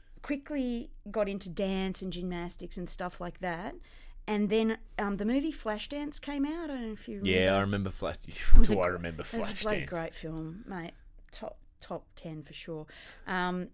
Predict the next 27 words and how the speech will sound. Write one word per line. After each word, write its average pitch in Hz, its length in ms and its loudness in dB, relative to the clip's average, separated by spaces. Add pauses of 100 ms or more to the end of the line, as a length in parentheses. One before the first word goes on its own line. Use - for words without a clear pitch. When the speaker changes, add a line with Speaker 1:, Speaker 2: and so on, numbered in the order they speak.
(320)
Speaker 1:
and 196 200 -4
I 196 120 0
learnt 196 380 0
the 185 60 -10
choreography 175 640 -6
to - 100 -12
the 175 60 -12
closing 165 400 -8
scene 180 320 -8
of 165 140 -12
Flashdance, 160 560 -12
where 165 100 -12
she 175 160 -12
auditions 160 680 -10 (340)
to 180 100 -12
get 170 140 -8
into 175 180 -10
this - 400 -10
dance 170 380 -8
school. - 420 -12
And 185 120 -10
I, - 120 -16 (360)
I, - 160 -10
what 196 200 -4
I 196 100 0
thought 220 380 0
was, 170 520 -8